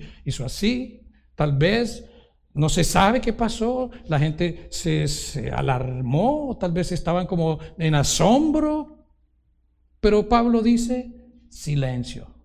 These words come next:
Y dice, "Varones israelitas", a los judíos, "los que teméis a Dios", estos son los gentiles, "oíd".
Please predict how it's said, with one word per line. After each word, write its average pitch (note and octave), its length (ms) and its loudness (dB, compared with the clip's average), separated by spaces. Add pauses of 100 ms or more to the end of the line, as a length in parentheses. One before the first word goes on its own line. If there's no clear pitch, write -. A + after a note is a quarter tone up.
(440)
Y G#3 220 2
dice, F#3+ 400 4
"Varones F#3+ 600 2
israelitas", G3 1600 -2 (1300)
a - 80 -8
los C#3 120 0
judíos, - 640 -4 (720)
"los A3 280 8
que F3 140 0
teméis F#3 440 4
a A3+ 80 6
Dios", G#3+ 460 0
estos D3 240 -4
son D#3+ 120 0
los E3+ 120 0
gentiles, F3 580 -4
"oíd". A#3 520 4